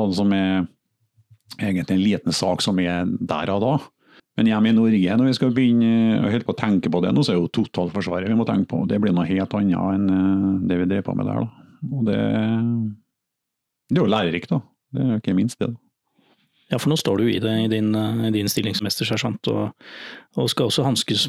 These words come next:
Speaker 2: med, med de nye strukturene. Du får, eh, offiserer som er, eh,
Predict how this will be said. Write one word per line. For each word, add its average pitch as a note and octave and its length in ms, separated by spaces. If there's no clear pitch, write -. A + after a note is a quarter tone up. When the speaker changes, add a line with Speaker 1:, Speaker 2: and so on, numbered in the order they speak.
Speaker 2:
med, A2 640
med A#2+ 160
de B2 80
nye A2+ 240
strukturene. A2+ 640
Du B2 160
får, A2 320
eh, A2 720
offiserer A2 560
som A#2 240
er, G#2+ 240
eh, G#2+ 400